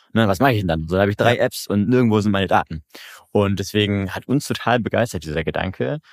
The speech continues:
Speaker 1: dass wir jetzt endlich mal was kriegen, was der Patient, was dem Patienten gehört, ne, was wirklich gut funktioniert. Auch nicht die epa übrigens, die ja eher dem Versicherer gehört als dir, ja. Wo du auch dann wieder,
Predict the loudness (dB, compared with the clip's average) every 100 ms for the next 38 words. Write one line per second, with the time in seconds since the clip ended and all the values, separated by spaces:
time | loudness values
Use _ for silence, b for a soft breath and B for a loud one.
0 | B -8 -2 -2 0 0 2 2 2 0
1 | -4 -4 0 0 0 -2 -4 -2 -4 -2
2 | -2 -4 -6 -6 -4 0 0 2 0 0
3 | -4 -6 -2 -2 0 -2 -2 -2 -2 -2
4 | -2 -2 -4 B B -8 -2 -2 0 0
5 | 0 0 -2 -2 -2 -2 0 0 -2 -8
6 | B B -2 2 2 2 -2 0 0 2
7 | 0 0 0 -2 -4 -6 -2 -4 -6 -10
8 | -10 -6 -4 -4 -8 B B 0 2 4
9 | 2 2 0 2 2 2